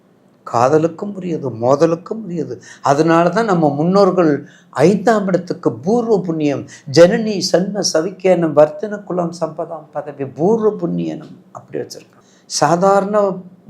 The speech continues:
பாவகம் இல்ல, ஐந்தாம் பாவகம் பூர்வ புண்ணியத்தை கொடுப்பது. அதனால தான் இந்த சிம்ம ராசிக்கு அவ்வளவு கொடுத்துருக்காங்க. அப்ப காலபுருஷனுக்கு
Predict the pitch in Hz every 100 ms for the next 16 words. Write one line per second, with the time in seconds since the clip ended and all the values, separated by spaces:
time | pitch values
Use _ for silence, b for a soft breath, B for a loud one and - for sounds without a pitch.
0 | 123 147 175 208 180 185 175 156 131 131
1 | 151 160 180 151 151 143 120 110 - _
2 | _ _ 127 208 233 214 180 175 226 -
3 | 208 - 185 180 165 - - _ _ _
4 | _ _ _ _ _ _ b b 139 160
5 | 160 165 165 240 247 - 170 196 175 170
6 | - 196 247 226 180 139 156 208 165 156
7 | 208 202 180 180 175 190 190 143 117 B
8 | B - 156 151 - 131 165 233 240 208
9 | 190 - 180